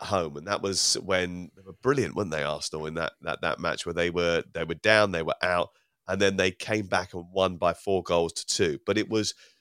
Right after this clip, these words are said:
it was two one very late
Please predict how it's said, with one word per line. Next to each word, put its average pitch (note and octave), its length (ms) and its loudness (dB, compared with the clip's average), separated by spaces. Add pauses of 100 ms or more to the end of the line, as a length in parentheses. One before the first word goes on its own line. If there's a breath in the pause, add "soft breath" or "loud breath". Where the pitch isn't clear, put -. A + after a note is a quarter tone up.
(460)
it D#3 140 4
was D3 160 6
two G3+ 320 6
one D3+ 280 12
very B2 400 8
late A#2 580 6